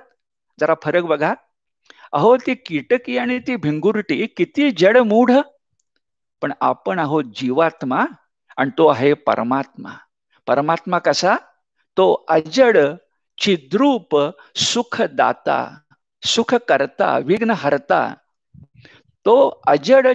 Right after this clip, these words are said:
चिद्रूप, सुखदाता आणि आपण ज्ञाता, अधिकारी, ध्यान करिता. आपल्याला ज्ञान आहे भक्तीचं, आपल्याला नरजन्मामध्ये नारायण होण्याचा अधिकार आहे.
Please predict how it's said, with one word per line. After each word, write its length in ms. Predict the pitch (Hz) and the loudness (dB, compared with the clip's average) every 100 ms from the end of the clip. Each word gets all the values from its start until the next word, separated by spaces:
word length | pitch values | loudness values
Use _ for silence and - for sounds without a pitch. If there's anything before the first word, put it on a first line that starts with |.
| 254 | -2
चिद्रूप, 640 | - 151 - 233 277 247 | -2 -2 -2 -2 -2 -4
सुखदाता 880 | 202 - - - 269 160 127 - 131 214 - _ _ | -6 -6 -8 -4 -4 0 -2 -2 -2 -2 -4 _ _
आणि 100 | - - | -10 -4
आपण 420 | 131 131 185 269 381 _ _ _ _ - | -4 -4 -4 -4 -6 _ _ _ _ -20
ज्ञाता, 720 | 131 139 139 135 - 185 254 - _ _ _ _ | -8 -4 -2 -4 -4 -4 -4 -8 _ _ _ _
अधिकारी, 840 | 151 151 262 285 - 127 123 240 339 _ _ | -2 2 0 0 -2 -2 -2 -4 -6 _ _
ध्यान 460 | 254 135 214 247 233 220 | -10 -8 -4 -2 -2 -2
करिता. 560 | - 143 180 - 131 101 _ _ _ _ _ _ _ _ - | -2 -2 -4 -10 -14 -14 _ _ _ _ _ _ _ _ -4
आपल्याला 480 | 139 - 180 170 151 | -4 0 0 0 -2
ज्ञान 480 | 120 127 143 208 | -4 -4 -2 -2
आहे 100 | 233 | -6
भक्तीचं, 640 | 165 123 - - 120 - 117 _ _ _ _ - - | -4 -6 -8 -12 -12 -12 -14 _ _ _ _ -10 -4
आपल्याला 420 | 139 190 208 214 | -2 0 2 2
नरजन्मामध्ये 1000 | 151 151 208 208 190 185 208 202 202 240 | 2 2 2 2 0 -2 -4 -4 -2 0
नारायण 540 | 175 135 143 185 214 | 0 -2 0 0 -2
होण्याचा 500 | 156 135 175 170 240 | -2 -4 -4 -4 -6
अधिकार 540 | - 113 131 214 254 | -6 -6 -4 -2 -2
आहे. 200 | 233 107 | 0 -4